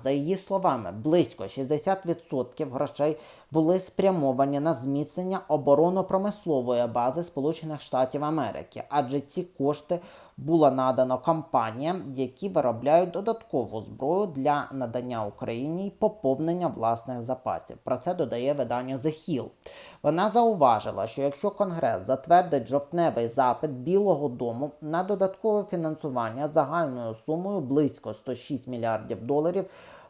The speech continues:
то у такий спосіб спрямує близько п'ятдесят мільярдів доларів додатково в оборонну промисловість Сполучених Штатів Америки.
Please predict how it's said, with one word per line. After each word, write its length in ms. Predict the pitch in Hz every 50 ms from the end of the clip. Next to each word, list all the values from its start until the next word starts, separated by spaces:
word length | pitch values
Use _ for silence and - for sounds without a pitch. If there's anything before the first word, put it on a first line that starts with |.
| _ _
то 200 | - 220 190 151
у 180 | - - 180 165
такий 360 | - 180 175 - - 226 202
спосіб 580 | - - - - 160 147 139 - - 170 -
спрямує 720 | - - - - 175 190 196 208 214 196 156 131 113 107
близько 560 | 98 107 107 151 165 185 180 180 - - 123 110
п'ятдесят 580 | - 151 147 135 151 151 - 196 190 185 -
мільярдів 680 | 156 147 139 135 135 127 117 110 113 - 110 98 120 117
доларів 440 | 117 135 151 165 185 190 185 143 131
додатково 800 | 127 113 - 190 190 190 123 - - - - 165 180 180 196 185
в 140 | 185 - - _ _ _
оборонну 600 | 202 196 151 135 131 127 139 160 185 190 196 190
промисловість 760 | 190 - 135 110 107 107 107 - - 139 156 156 175 175 175
Сполучених 720 | - - - 117 104 120 131 131 - 139 135 135 131 - -
Штатів 480 | - - - 120 117 117 117 - 120 - - _ _
Америки. 600 | - 143 139 131 120 101 85 82 - - - -